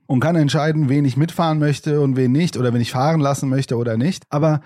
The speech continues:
schauen wir uns doch mal eine andere Ebene an, und zwar Eigentum im Sinne von Unternehmen und wo vielleicht Produktionsmittel sind, wo dann der Unternehmer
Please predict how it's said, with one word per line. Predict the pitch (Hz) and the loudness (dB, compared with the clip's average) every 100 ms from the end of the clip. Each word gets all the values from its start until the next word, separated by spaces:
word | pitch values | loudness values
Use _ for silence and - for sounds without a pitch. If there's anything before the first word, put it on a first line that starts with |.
| - | -10
schauen | - 170 240 | -4 0 2
wir | 240 | 2
uns | 214 | 0
doch | 180 | -2
mal | 160 151 - | 0 -2 0
eine | 123 127 | 0 0
andere | 127 120 101 | 2 0 0
Ebene | 90 87 90 - | -4 -6 -8 -10
an, | - | -10
und | - 110 | -8 -8
zwar | - 139 135 - | -2 -2 -2 -2
Eigentum | 131 170 175 165 165 160 165 - | 0 2 2 0 0 0 0 0
im | 107 | -2
Sinne | 101 135 127 | 0 2 0
von | - 104 104 - | 0 -2 -2 -4
Unternehmen | 123 107 110 110 107 78 - - | -2 0 2 2 2 -2 -8 -8
und | - 117 110 - _ | 0 2 2 -2 _
wo | - 113 117 | -2 0 2
vielleicht | 104 123 113 107 - | 0 0 0 0 -2
Produktionsmittel | 120 110 156 175 156 113 - 101 | -2 0 0 2 0 -2 -2 -4
sind, | 98 92 - | -4 -6 -2
wo | 120 117 | 0 2
dann | 117 113 110 - - | 0 0 -2 -8 -6
der | 117 110 | -2 -2
Unternehmer | 131 123 120 117 143 127 120 110 | 0 0 2 2 2 2 2 -2